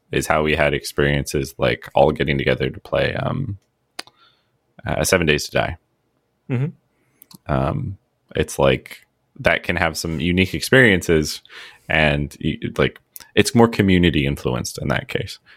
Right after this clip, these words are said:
Speaker 1: So there's two aspects of this. There's, like, the local influence, and then there's kind of the,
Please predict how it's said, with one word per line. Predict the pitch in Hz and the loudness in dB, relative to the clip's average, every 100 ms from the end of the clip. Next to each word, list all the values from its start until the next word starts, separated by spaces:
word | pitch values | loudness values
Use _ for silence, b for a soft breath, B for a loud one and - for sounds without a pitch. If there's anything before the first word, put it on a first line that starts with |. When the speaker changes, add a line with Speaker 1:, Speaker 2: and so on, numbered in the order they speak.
| - | -6
Speaker 1:
So | 104 | 4
there's | 98 - | 4 4
two | 120 87 | 4 4
aspects | 78 - 69 - | 4 0 -6 -4
of | - | -8
this. | - - | -8 -6
There's, | 76 78 | -4 0
like, | 71 - | 0 2
the | 71 | 2
local | 73 - 117 123 - _ _ _ _ _ _ _ | 2 2 0 0 -4 _ _ _ _ _ _ _
influence, | 117 - 123 120 120 - - _ | -2 4 6 6 4 -2 -16 _
and | 90 87 | 0 2
then | 85 | 4
there's | 80 | 2
kind | - 85 | 2 2
of | 78 | 2
the, | 78 73 71 73 | 2 2 2 0